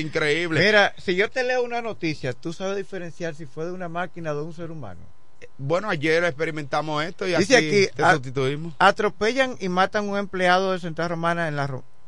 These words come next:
Speaker 2: en la Romana. Un empleado de la empresa Central Romana fue atropellado y muerto por un vehículo desconocido en la noche de este jueves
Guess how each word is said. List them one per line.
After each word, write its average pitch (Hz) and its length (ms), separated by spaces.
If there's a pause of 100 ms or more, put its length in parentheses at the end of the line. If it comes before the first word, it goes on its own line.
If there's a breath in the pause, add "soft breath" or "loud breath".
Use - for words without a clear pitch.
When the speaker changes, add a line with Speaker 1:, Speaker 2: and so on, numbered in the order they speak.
Speaker 2:
en 123 120
la 120 100
Romana. 104 400 (480 soft breath)
Un 165 140
empleado 208 400
de 202 60
la 196 60
empresa 190 220
Central 185 220
Romana 196 340
fue 170 140
atropellado 175 560
y 160 40
muerto 165 420
por 165 140
un 170 120
vehículo 165 400
desconocido 156 680
en 151 80
la 143 120
noche 151 240
de 156 40
este 143 140
jueves 180 440